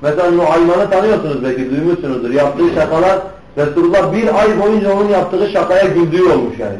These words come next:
Bir ay sahabeyle beraber işte Hazreti Ebu Bekir, o bir de bir başkası yolculuğa çıkıyorlar. Yolda, e, bir, Hazreti Ebu Bekir bir yere gidiyor.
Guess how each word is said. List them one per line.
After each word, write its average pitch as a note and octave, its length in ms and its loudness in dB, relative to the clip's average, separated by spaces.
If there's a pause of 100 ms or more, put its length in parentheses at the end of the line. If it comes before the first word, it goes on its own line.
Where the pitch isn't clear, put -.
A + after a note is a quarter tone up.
Bir F#3+ 300 0
ay G#3+ 80 2 (440)
sahabeyle F3+ 580 2
beraber E3+ 380 2
işte E3 340 -2 (260)
Hazreti F3 340 0
Ebu F3+ 220 4
Bekir, F3 240 0
o F3 200 2
bir F3+ 80 2
de F3 80 2
bir F3 120 2
başkası E3+ 640 -2 (320)
yolculuğa D#3 540 2
çıkıyorlar. F3 460 2 (480)
Yolda, D#3+ 340 0 (340)
e, D3+ 60 0 (1700)
bir, - 100 -12 (180)
Hazreti E3+ 380 0
Ebu F#3 180 2
Bekir E3+ 280 0
bir F#3 60 -4
yere G3 260 2
gidiyor. G3 340 0